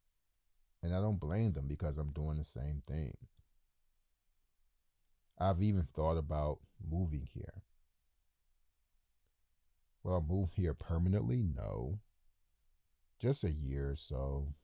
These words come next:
Working from here, as long as I have a strong internet connection. I feel like I need a break from America.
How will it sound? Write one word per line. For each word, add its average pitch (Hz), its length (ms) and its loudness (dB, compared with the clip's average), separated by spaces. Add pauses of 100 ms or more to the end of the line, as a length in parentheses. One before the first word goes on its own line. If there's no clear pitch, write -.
(2000)
Working 76 480 0
from 73 220 -2
here, 73 520 0 (640)
as 82 100 -10
long 80 180 2
as 78 80 0
I 82 60 2
have 78 140 2
a - 40 -2
strong 76 420 0
internet 76 500 -2
connection. 73 680 -4 (1700)
I 104 60 -4
feel 143 140 2
like 123 140 6
I 110 40 6
need 101 180 4
a 73 60 2
break 71 320 -2
from - 300 -10
America. 50 560 -10